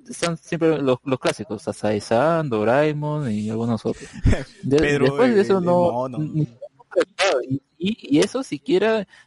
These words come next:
Speaker 1: llegan a cinco puntos o algo así, y los que están en el último, en el top ten, recuerdo que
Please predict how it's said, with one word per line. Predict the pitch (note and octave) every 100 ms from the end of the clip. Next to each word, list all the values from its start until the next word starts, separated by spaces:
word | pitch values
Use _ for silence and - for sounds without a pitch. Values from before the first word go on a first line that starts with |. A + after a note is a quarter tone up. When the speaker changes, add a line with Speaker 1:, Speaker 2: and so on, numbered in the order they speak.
| -
Speaker 1:
llegan | C3+ D#3+ E3
a | A#2+ A2
cinco | - B2 B2
puntos | G#2+ A#2 B2+ F3 D3+ D3
o |
algo | C3+ B2
así, | -
y | C3 B2 G#2+
los | G#2+ G#2
que | G#2+
están | - C#3+ D3
en | C#3
el | B2 A#2 B2
último, | C#3 D3 C3+
en | B2+ B2+
el | A2+
top | C#3+ C#3+
ten, | - D#3+
recuerdo | D3 A#2+ B2+ C3 B2+
que | G#2+ G#2+